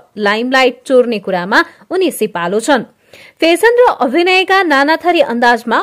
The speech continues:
उनी आकर्षण पनि देखिन्छन्। यहाँनिर उनको एउटा न्युड फोटोसुटले बलिउड तरङ्गित बनेको छ।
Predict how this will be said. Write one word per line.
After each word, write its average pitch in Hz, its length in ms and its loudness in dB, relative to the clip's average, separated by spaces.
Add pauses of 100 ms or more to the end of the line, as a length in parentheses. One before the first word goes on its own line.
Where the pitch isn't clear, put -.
(120)
उनी 359 180 -4
आकर्षण 349 600 -2
पनि 233 240 0
देखिन्छन्। 247 600 -4 (160)
यहाँनिर 294 460 -2
उनको 339 540 -2
एउटा 262 440 0
न्युड 277 320 -4
फोटोसुटले 220 760 -4 (300)
बलिउड 294 480 2
तरङ्गित 277 480 0
बनेको 185 380 -6
छ। 262 100 -2